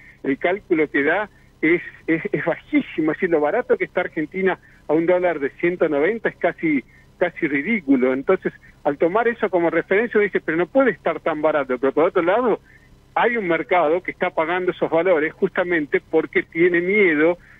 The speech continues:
de qué es lo que puede llegar a pasar el año que viene, qué es lo que puede llegar a pasar este mismo año con la emisión de dinero que hubo y qué es lo que puede llegar a pasar también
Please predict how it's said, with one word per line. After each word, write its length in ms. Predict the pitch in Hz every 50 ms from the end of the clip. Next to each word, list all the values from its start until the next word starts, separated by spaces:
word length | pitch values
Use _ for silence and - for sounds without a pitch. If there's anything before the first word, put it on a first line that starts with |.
| _ _ -
de 100 | 170 151
qué 200 | - - 185 202
es 60 | 196
lo 120 | 202 202 175
que 140 | 156 156
puede 260 | - - 170 175 180 160
llegar 240 | 143 147 147 165
a 60 | 175 165
pasar 480 | - 147 - - - 175 190 220 - - - - - _ -
el 140 | - 147 143
año 540 | 156 165 165 165 165 156 147 139 135 139 139 -
que 100 | - 151
viene, 260 | 143 175 226 214 185 -
qué 120 | - 214
es 60 | 208
lo 40 | 214
que 100 | 190 185
puede 160 | - 202 190
llegar 140 | 180 190 185
a 40 | 170
pasar 240 | 160 151 - 214 185
este 180 | 160 - - 151
mismo 400 | 196 214 226 185 175 190 202 226
año 320 | 202 160 147 151 170 -
con 160 | - - 143
la 80 | 135 131
emisión 360 | 131 135 - - - 185 180
de 80 | 180 165
dinero 300 | 160 160 175 180 180 160
que 100 | 156 190
hubo 240 | 226 196 160 170 175
y 60 | 170
qué 140 | - - 170
es 60 | 151
lo 80 | 190 185
que 120 | 165 147
puede 220 | - 156 151 160
llegar 200 | 147 147 143 151
a 60 | 156 147
pasar 300 | 151 - - 151 151 -
también 380 | 156 131 131 147 151 175 202